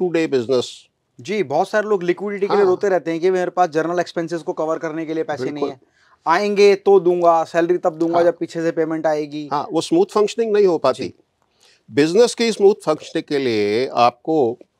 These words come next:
Speaker 1: फंडिंग
Speaker 2: लिक्विडिटी होनी
Speaker 1: प्रॉपर
Speaker 2: चाहिए।
Speaker 1: होनी चाहिए।
Speaker 2: जी।
Speaker 1: अभी क्या है कि जैसे हम गाड़ी चला रहे हैं
Speaker 2: जी।
Speaker 1: और हमारी गाड़ी का टैंक आधा खाली है,
Speaker 2: हम्म।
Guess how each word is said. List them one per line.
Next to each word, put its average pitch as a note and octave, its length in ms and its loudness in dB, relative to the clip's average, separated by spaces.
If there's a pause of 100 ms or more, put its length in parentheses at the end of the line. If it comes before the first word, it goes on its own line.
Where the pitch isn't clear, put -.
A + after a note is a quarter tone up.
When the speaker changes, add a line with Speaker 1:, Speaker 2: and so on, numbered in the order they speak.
Speaker 1:
फंडिंग C#3 220 0
Speaker 2:
लिक्विडिटी F#3 260 4
होनी B2+ 120 4
Speaker 1:
प्रॉपर C#3+ 220 -2
Speaker 2:
चाहिए। C3+ 40 -4
Speaker 1:
होनी A#2 180 -2
चाहिए। G#2+ 340 -6
Speaker 2:
जी। G#2+ 200 -18 (680)
Speaker 1:
अभी F3 160 0
क्या A3 200 2
है G3 160 2
कि G3+ 120 2
जैसे F3 300 2
हम F#3 160 2
गाड़ी D#3+ 200 2
चला D3+ 220 2
रहे F#2+ 120 0
हैं E2+ 120 -16 (140)
Speaker 2:
जी। G#2+ 200 -20 (520)
Speaker 1:
और C3 160 -6
हमारी C#3+ 260 2
गाड़ी C#3+ 280 2
का D#3+ 100 2
टैंक C3+ 360 0
आधा A#2 280 0
खाली G2 300 -6
है, G2 80 -14
Speaker 2:
हम्म। - 340 -20